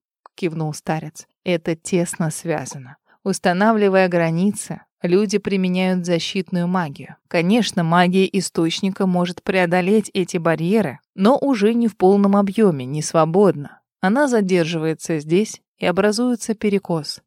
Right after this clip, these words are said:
В княжестве магии много, в королевстве мало». «Но это уже давно так», опять не выдержала Ния. «Уже много веков. Причем здесь договор Геллара?» «Вот именно», поднял вверх палец настоятель. «Источнику надоело ждать, когда люди одумаются,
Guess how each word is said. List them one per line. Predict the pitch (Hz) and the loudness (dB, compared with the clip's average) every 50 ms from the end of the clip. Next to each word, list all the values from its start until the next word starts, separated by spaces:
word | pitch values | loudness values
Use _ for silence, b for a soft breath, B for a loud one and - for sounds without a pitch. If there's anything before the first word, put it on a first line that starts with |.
| _ | _
В | _ _ | _ _
княжестве | - 254 254 262 269 254 220 190 - - 190 185 | -6 -4 -2 0 0 0 0 -2 -2 0 0 2
магии | 180 180 170 170 170 160 165 170 | 2 2 2 2 0 0 -2 -2
много, | 170 170 175 185 196 214 214 233 247 233 - _ _ _ | 0 0 2 2 2 4 2 2 0 -2 -4 _ _ _
в | - - | -12 -6
королевстве | - 180 170 160 156 151 160 156 - - - 220 233 | -4 -2 -2 -2 -2 -2 -4 -4 -6 -8 -6 -4 -2
мало». | 233 220 202 160 135 127 139 147 147 - _ _ - | 0 0 0 -2 -2 -6 -10 -14 -16 -18 _ _ 0
«Но | 226 247 262 269 - - | 2 4 4 2 0 0
это | - 226 214 262 262 | -2 0 4 4 4
уже | 262 254 277 | 4 4 4
давно | 247 285 285 285 330 359 311 254 | 4 4 4 4 2 0 0 0
так», | - 277 269 226 - - _ _ _ - | 0 0 -2 -2 -4 -6 _ _ _ -6
опять | - 160 160 - 175 214 - 254 | -4 -4 0 2 0 0 0 0
не | 262 240 | -2 0
выдержала | 220 233 202 226 233 208 214 220 226 233 | 0 0 2 0 0 0 0 0 0 2
Ния. | 226 214 190 160 139 - - _ _ _ | 2 0 0 -2 -6 -10 -14 _ _ _
«Уже | - 240 226 277 | -2 0 0 0
много | 294 302 311 311 262 285 | 0 2 2 2 2 2
веков. | 269 285 285 - 302 277 226 165 - - _ _ _ _ | 0 0 0 2 4 4 4 4 2 -4 _ _ _ _
Причем | - 269 285 - - 339 330 302 | -4 -4 -4 -2 0 0 0 0
здесь | 285 254 269 240 214 | 0 -2 -2 -2 -2
договор | 247 247 269 269 262 285 285 269 | -2 0 2 2 2 2 0 0
Геллара?» | 226 226 277 277 240 190 165 135 143 - _ _ _ _ _ - | 0 0 0 0 0 0 -4 -6 -10 -14 _ _ _ _ _ -6
«Вот | 175 170 175 170 165 - - | -2 0 0 0 -2 -4 -6
именно», | 208 202 214 240 240 240 226 196 170 151 139 143 - _ _ _ _ - 196 | -4 -2 0 2 2 4 4 4 2 0 -4 -8 -14 _ _ _ _ 0 4
поднял | 190 202 220 269 277 277 | 4 4 4 2 0 0
вверх | 247 233 240 240 - - | 2 2 0 0 0 0
палец | - 220 226 220 226 - - | 0 2 2 2 0 -2 -2
настоятель. | - 214 190 - - 202 202 185 160 135 - - - - _ - | -4 -4 -2 -2 -2 -2 0 0 -4 -6 -8 -12 -20 -20 _ -8
«Источнику | - 208 175 - - 233 226 226 214 - 226 214 202 - 214 | -4 -4 -4 -2 2 4 4 4 4 2 0 0 2 2 4
надоело | 202 196 196 196 185 185 190 220 233 214 196 190 | 4 4 4 4 4 4 4 4 4 4 4 2
ждать, | 170 180 180 170 196 208 190 - - - - | 0 -2 0 2 2 2 2 0 -4 -12 -12
когда | - - 175 170 165 165 165 | -6 -6 -4 -4 -2 -2 0
люди | 175 180 202 185 214 - | 2 2 2 4 2 2
одумаются, | - 202 190 175 185 240 226 190 165 139 - - - - - | 2 2 0 2 0 0 2 2 0 -2 -6 -10 -16 -20 -20